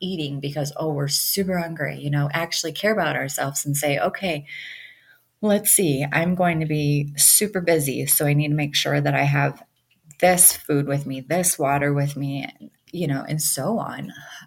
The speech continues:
Um, I just think it's, like, really important for us to stop and think, "Okay, what do I need for the day? What will make me the very best I can be in the day?" And that's,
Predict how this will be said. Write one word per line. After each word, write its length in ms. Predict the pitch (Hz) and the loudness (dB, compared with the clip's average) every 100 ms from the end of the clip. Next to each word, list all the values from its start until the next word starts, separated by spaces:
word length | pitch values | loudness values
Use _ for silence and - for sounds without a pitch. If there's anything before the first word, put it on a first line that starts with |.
| - | -6
Um, 520 | 160 147 143 143 143 | -2 0 2 0 -2
I 100 | - | -4
just 160 | 160 - | -2 0
think 160 | 226 220 | 0 0
it's, 140 | 202 | -2
like, 100 | 175 143 | -4 -2
really 340 | 160 151 156 | 0 2 2
important 480 | 143 143 131 - 143 | 2 2 0 0 -2
for 120 | 156 | 0
us 200 | 151 147 | 0 0
to 100 | - | -4
stop 360 | - - 135 123 | -4 -6 -8 -8
and 160 | 131 | -8
think, 260 | - - - 160 | -8 -8 -6 -6
"Okay, 340 | 156 - - - - - _ - | -2 -4 -6 -16 -20 -20 _ 0
what 220 | 156 156 | 2 2
do 160 | 147 - | 0 0
I 240 | 143 143 | 2 2
need 240 | 139 131 | 2 -4
for 300 | - - 131 | -8 -6 -4
the 100 | 127 | -4
day? 340 | 131 135 110 - - _ _ _ | -2 -2 -4 -10 -20 _ _ _
What 220 | - 160 | 0 2
will 100 | 147 | 4
make 260 | 143 143 143 | 4 4 4
me 200 | 147 143 | 2 2
the 100 | 139 | 0
very 300 | 143 139 135 | 0 0 0
best 360 | 135 127 123 - | -2 -4 -4 -2
I 100 | 143 | 0
can 220 | 143 143 | 0 -2
be 200 | 127 123 | -4 -6
in 280 | 120 127 123 | -6 -6 -4
the 120 | 131 | -2
day?" 320 | 135 135 120 120 | 0 0 0 0
And 180 | 156 180 | 2 4
that's, 360 | 220 226 - | 2 0 -6